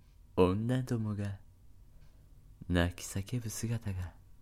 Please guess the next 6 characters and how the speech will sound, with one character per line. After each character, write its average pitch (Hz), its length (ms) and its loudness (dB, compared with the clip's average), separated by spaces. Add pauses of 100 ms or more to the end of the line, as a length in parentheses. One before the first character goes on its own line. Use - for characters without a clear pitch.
(3500)
髪 131 480 6
を 131 100 6
振 127 160 6
り 143 240 4
乱 160 140 4
し、 131 360 -4